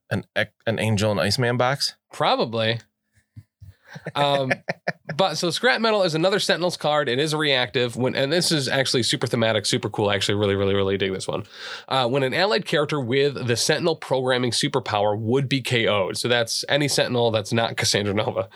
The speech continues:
Speaker 1: Right now,
Speaker 2: Uh,
Speaker 1: it's the Mark four or the Prime.
Speaker 2: Or the Prime.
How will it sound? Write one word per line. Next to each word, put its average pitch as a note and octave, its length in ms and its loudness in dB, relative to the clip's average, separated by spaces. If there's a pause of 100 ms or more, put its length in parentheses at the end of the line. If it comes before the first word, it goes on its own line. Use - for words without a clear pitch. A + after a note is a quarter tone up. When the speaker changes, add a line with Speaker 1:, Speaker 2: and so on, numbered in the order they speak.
(100)
Speaker 1:
Right C#3+ 260 0
now, C3 220 2
Speaker 2:
Uh, A#2+ 40 0
Speaker 1:
it's A2 100 -6
the A#2+ 120 0
Mark A#2+ 280 0
four A2 360 0
or G2+ 300 2
the F2+ 440 0
Prime. F2+ 200 0
Speaker 2:
Or A#2+ 40 0
the A2+ 100 2
Prime. F#2 360 -2